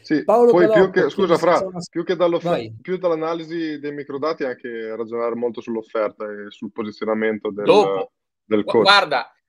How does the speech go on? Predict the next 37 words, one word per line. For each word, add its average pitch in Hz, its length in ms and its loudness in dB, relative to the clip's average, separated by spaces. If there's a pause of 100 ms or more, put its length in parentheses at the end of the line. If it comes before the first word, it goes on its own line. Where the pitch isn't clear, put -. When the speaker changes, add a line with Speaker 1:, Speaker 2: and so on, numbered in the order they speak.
(140)
Speaker 3:
ma 170 200 -2
la 170 120 2
mia, 226 460 -2
l-, 147 420 -6
l'analisi 170 360 -2
dei, 135 180 -8
dei 127 180 -10
dati, 120 500 -10
cioè, 113 360 -8
cosa 160 240 -6
succede? 151 440 -6
Io 143 380 -6
faccio 151 200 -14
sempre, 165 240 -12
dico 165 120 -10
sempre, 117 540 -12
mi 151 80 -18
sembra 175 240 -8
ancora 180 220 -2
assurdo 165 400 -6
nel 135 80 -8
duemilaventidue 147 800 -4
parlare 143 380 -4
di 143 120 -14
posizionamento, 143 760 -12
però 156 360 -6
a - 100 -6
me 180 440 -8
vedere 151 360 -2
il, 143 140 -12
la 151 100 -6
domanda 185 300 -6
di 185 60 -10
mercato, 156 800 -4
la, 139 200 -2
la 143 100 -4
concorrenza, 165 600 -8